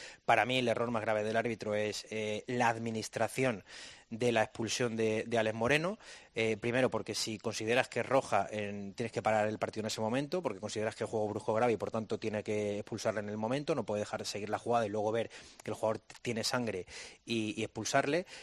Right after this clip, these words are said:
Em, en la mayoría de los casos es verdad, Ocaña, Almansa, que cuando tú ves un, una brecha de sangre, dices, "Uf, aquí ha pasado algo".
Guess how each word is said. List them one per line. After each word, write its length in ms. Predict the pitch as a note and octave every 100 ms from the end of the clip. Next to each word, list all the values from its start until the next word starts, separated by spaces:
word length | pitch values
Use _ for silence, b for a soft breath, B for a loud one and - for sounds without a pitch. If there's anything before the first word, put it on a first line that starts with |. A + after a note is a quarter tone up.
| B
Em, 560 | - A2+ G#2+ G#2 G#2 G#2+ -
en 80 | C3+
la 80 | C3
mayoría 300 | B2 C3+ E3
de 60 |
los 120 | F3+ -
casos 280 | E3 D#3+ D#3
es 80 | A#2+
verdad, 360 | A#2+ C#3 C#3+ D#3+ A#2+ -
Ocaña, 500 | G#2+ C3 C3 A#2+ A2
Almansa, 460 | G#2 B2+ C3+ B2
que 160 | - G#2+
cuando 340 | G#2+ G2+ G2
tú 160 | - C3
ves 180 | D3 D#3
un, 440 | D3 C3+ B2+ B2
una 140 | B2 A2+
brecha 300 | A#2 - A#2
de 60 | A2
sangre, 360 | C3+ C3 A2+
dices, 320 | A2 G#2 G#2 -
"Uf, 160 | C3 - - _
aquí 180 | A2 A2+
ha 40 |
pasado 300 | B2 - G#2
algo". 220 | F2+ E2